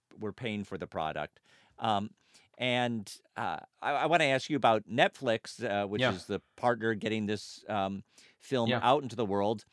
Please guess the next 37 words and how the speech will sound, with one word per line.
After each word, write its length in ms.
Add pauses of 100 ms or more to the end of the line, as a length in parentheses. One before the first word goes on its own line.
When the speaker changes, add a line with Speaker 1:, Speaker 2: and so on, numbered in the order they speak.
(220)
Speaker 1:
That 180
is 140
a 40
product, 640
uh, 280
that 200
we 140
pay 280
for, 500 (440)
um, 320
but 160
it's 140
a 40
product 400
that 120
is 80
also 460 (180)
driven 340
by 320
algorithms 880
and 220
probably, 380
Speaker 2:
Yes, 220
Speaker 1:
you 100
Speaker 2:
yeah. 80
Speaker 1:
know, 140
plays 520
a, 360 (440)
um, 380 (640)
an 240
outsized 580
role 640
in 440
steering 520
content 640
into, 640
uh, 200